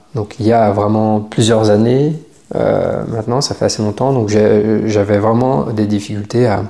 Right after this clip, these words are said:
à poster des, des photos par exemple de moi sur les réseaux.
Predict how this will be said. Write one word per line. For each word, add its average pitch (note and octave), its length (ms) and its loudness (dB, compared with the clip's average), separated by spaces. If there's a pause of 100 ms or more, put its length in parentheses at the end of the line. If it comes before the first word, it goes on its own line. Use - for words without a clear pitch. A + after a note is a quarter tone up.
(680)
à G#2+ 260 0
poster A#2 380 -2
des, G#2+ 420 2 (120)
des D3+ 320 -6
photos A#2+ 320 0
par A#2+ 100 -2
exemple G#2+ 160 0
de G#2 60 2
moi B2+ 340 -2 (480)
sur - 160 -6
les G2+ 80 2
réseaux. G#2 320 0